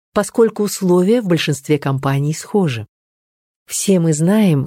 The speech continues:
как сильно недооценен труд большинства врачей, педагогов, художников,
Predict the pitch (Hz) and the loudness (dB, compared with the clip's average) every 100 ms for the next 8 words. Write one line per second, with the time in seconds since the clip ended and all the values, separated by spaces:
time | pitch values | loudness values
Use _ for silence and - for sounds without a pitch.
0 | - 170 - - - 202 190 175 180 196 | -2 -4 -4 -8 0 2 2 2 0 2
1 | 185 160 165 160 170 160 180 180 - 165 | 2 4 2 0 2 4 4 2 0 0
2 | 185 151 139 156 143 151 156 143 139 135 | 2 2 0 0 -2 -2 0 0 -2 -2
3 | - 165 233 220 135 131 117 147 175 156 | 0 2 2 -2 -2 -2 0 0 0 -2
4 | - 123 127 160 165 151 135 | -4 -4 -2 -2 -2 -2 -4